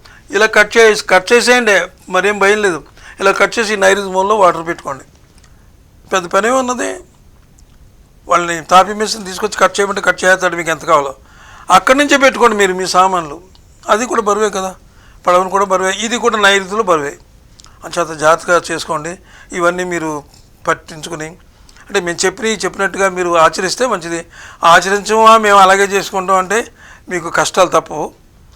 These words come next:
మీకు ఏ పని కూడా ముందుకు వెళ్ళదు. పైగా ఇంకొక విషయం, పూజలోంచి యజమాని బయటికి వెళ్ళేటప్పుడు ఏం చేయాలో తెలుసా? అక్కడ పూజలో ఉన్నటువంటిది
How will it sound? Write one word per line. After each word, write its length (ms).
మీకు 420
ఏ 180
పని 240
కూడా 200
ముందుకు 380
వెళ్ళదు. 440
పైగా 400
ఇంకొక 280
విషయం, 420
పూజలోంచి 840
యజమాని 320
బయటికి 300
వెళ్ళేటప్పుడు 380
ఏం 140
చేయాలో 180
తెలుసా? 320
అక్కడ 220
పూజలో 440
ఉన్నటువంటిది 720